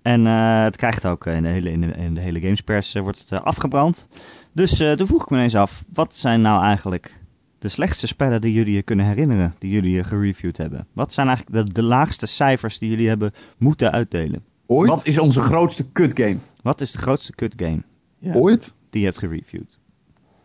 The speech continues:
Speaker 2: Oeh.
Speaker 1: Denk je?
Speaker 3: Mm,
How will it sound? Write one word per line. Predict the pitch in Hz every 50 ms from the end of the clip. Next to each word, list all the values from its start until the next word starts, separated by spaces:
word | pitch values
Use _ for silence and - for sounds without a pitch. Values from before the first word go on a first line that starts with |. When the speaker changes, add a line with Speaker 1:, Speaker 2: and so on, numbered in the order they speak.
| _ _ _ _ _ _ _ - -
Speaker 2:
Oeh. | - 139 120 98 - - - - _ _ _ _ _ _
Speaker 1:
Denk | _ 123 113 95 82
je? | - 90 80 80 - _ _ _ _ _ _ _ _ _ _ _ _
Speaker 3:
Mm, | - 120 127 131 135 135 135 135 135 131 131 131 131 127 127 127 127 127 123 127 127